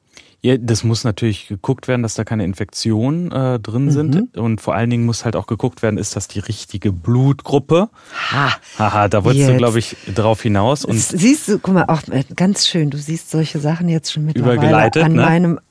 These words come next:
Speaker 2: Ausdruck. Bald muss ich gar nichts mehr fragen. Das ewige Geheimnis der Blutgruppen.
Speaker 1: Mhm.
Speaker 2: Wenn wir sie denn überhaupt wissen, unsere eigene Blutgruppe, so richtig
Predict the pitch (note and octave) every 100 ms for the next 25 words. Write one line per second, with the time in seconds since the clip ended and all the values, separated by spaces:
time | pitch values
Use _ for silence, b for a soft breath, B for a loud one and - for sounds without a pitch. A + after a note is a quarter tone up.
0 | - E3 G#3 A3+ A#3+ - - A3+ A#3 -
1 | D#3 D3 D3+ C#3+ C3 - B2+ C3 C3+ -
2 | C3 A#2 - - A2+ G#2+ G#2 G2+ - B
3 | B B B B B B _ _ _ _
4 | _ - F3+ - - _ _ - G#3+ A3
5 | A3 G#3 A3 A3 A3 - C3 B2 - C#3
6 | C#3+ D#3 D#3 D#3 - D3+ C#3+ C#3+ C#3+ -
7 | - G#2+ - A#2 G2+ C3 C#3+ - D#3 G#3
8 | G#3+ G#3 E3+ D3+ D3+ - C3 A#2+ - B2+
9 | B2 - G3 G3 - - G3 G3+ F#3 G3
10 | - - G3+ - G3 B B B B _
11 | - B2+ - C#3 D#3 - - G3+ A3+ -
12 | -